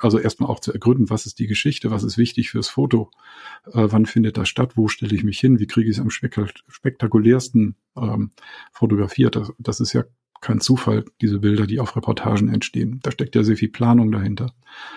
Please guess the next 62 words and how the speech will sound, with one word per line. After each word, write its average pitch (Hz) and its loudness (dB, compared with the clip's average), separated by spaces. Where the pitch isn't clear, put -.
Das - -6
heißt, 110 -2
man 104 0
beschäftigt 113 -2
sich 110 0
ja 110 -4
sehr 107 4
intensiv 113 2
mit 120 -4
der 107 0
Materie 120 0
und 107 -4
überlegt 107 2
sich, - -4
was 110 -4
kann 123 0
denn 110 2
überhaupt 104 -4
ein 101 4
Bild 127 2
sein? 113 -4
Und 104 -4
geht 117 2
dann 110 4
ganz 104 0
gut 117 -2
vorbereitet 110 0
los, 131 -2
ist 127 -4
manchmal 127 4
enttäuscht, 139 2
weil 120 0
Sachen, 117 0
die 117 0
man 113 0
sich 104 -2
überlegt 110 -2
hat, 131 -6
die 113 0
sind 120 -2
vielleicht 127 -4
gar 131 -4
nicht 127 0
so 127 -2
toll. 139 0
Dafür 113 2
sieht 120 0
man 104 2
dann 104 2
andere 131 4
Sachen, 131 2
die 120 -2
ganz 120 -2
toll 127 -2
sind 117 4
und 104 -4
die 110 2
man 110 2
überhaupt 95 -4
nicht - -2
gedacht 120 -4
hat. 135 -2